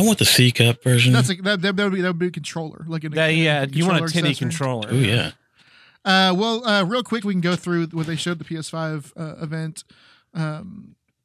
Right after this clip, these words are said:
Speaker 2: Grand, they're porting Grand Theft Auto five to the P S five.
Speaker 3: Someone pointed out
Speaker 2: It will
Speaker 3: that
Speaker 2: be eight years old when it comes out.
Speaker 3: Yeah, that w-, in the last eight years, we've gotten one Grand Theft Auto game,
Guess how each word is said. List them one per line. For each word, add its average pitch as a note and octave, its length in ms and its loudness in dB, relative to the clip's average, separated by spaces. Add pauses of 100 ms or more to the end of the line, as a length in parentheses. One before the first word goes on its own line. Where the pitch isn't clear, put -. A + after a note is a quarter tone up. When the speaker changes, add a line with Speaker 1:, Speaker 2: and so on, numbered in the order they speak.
(120)
Speaker 2:
Grand, F#3 280 -2
they're F3+ 180 0
porting G3+ 360 0
Grand F3 240 0
Theft E3 120 -2
Auto E3+ 180 0
five E3 460 0
to - 100 -12
the D#3 100 -8
P D#3+ 160 -8
S D#3+ 160 -10
five. D#3+ 480 -10 (140)
Speaker 3:
Someone A#3 400 0
pointed F3+ 340 2
out D3 380 0
Speaker 2:
It F#3 80 0
will F3+ 120 4
Speaker 3:
that - 40 0
Speaker 2:
be F3+ 200 -2
eight G3 120 2
years F#3 280 2
old F#3+ 260 0
when D#3+ 120 0
it D#3 60 -4
comes D#3 280 -4
out. D#3+ 280 -8
Speaker 3:
Yeah, E3+ 300 0
that D3 240 0
w-, F3 220 2
in E3 80 4
the D#3 80 2
last F3 340 0
eight E3+ 160 0
years, D#3 300 0
we've C3+ 120 -2
gotten B2+ 320 -4
one C3 260 -2
Grand C#3 280 -2
Theft C3 180 -4
Auto C3+ 260 -2
game, D3+ 380 0